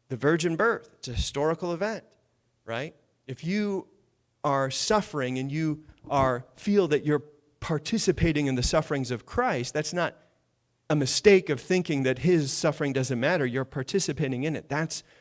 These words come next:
the poetic ecclesial dimension that we're discussing. And we asked ourselves, "Is it biblical?" And we said, "How much time do you have?" And we just went through all of these different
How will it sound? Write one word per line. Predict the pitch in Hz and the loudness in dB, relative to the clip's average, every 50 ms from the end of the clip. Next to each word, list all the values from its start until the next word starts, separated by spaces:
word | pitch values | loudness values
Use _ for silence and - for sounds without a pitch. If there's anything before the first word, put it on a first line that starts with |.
| _ _ | _ _
the | - 143 | -6 -6
poetic | 135 - 156 147 139 147 143 143 143 143 143 - - - _ _ _ - | -4 -2 -2 -2 2 2 4 4 2 0 -4 -8 -20 -20 _ _ _ -10
ecclesial | 135 - - - 202 185 156 139 151 143 123 | -8 -4 0 2 2 2 2 2 0 0 0
dimension | 131 127 131 135 139 - 147 127 | 0 2 2 2 0 0 0 0
that | 123 107 | 0 0
we're | 107 120 | 0 0
discussing. | 113 117 123 - - 196 214 - - 127 107 - - - - - - | -2 -2 -4 -2 0 0 0 0 -2 -6 -6 -8 -12 -20 -20 -6 0
And | 160 156 151 | 2 4 6
we | 160 | 6
asked | 180 220 262 254 - - - | 6 6 6 4 2 2 2
ourselves, | 165 151 143 - - 143 131 123 - - - - - - | 2 2 2 0 0 2 2 0 0 -4 -16 -6 2 6
"Is | 233 240 180 160 | 6 8 8 8
it | 170 143 - 127 | 4 4 4 4
biblical?" | 135 247 294 240 233 175 - - - 131 143 139 | 6 6 6 6 4 0 0 2 2 2 2 4
And | 127 147 151 | 2 2 0
we | 156 151 | 0 0
said, | - - 120 117 131 | 0 -2 -4 -4 -4
"How | 147 - 101 | -4 -6 -6
much | 110 - - - | -6 -8 -8 -8
time | - 190 214 220 202 | -8 -8 -8 -8 -6
do | 143 | -6
you | 123 107 | -6 -6
have?" | 117 113 - - _ _ _ _ _ | -6 -8 -12 -14 _ _ _ _ _
And | - 135 | -6 -2
we | 135 139 | -2 -2
just | 127 131 131 127 - - | 0 -2 -4 -4 -2 -4
went | 160 147 - - | -4 -4 -4 -6
through | - 151 139 127 - - | -6 -6 -4 -4 -6 -6
all | 131 143 147 165 180 175 170 | -8 -6 -4 -2 -2 0 0
of | 156 135 | -2 0
these | 139 139 135 127 - | 0 -2 -2 -2 -4
different | - 143 135 - 135 127 123 | -4 -6 -4 -4 -4 -6 -6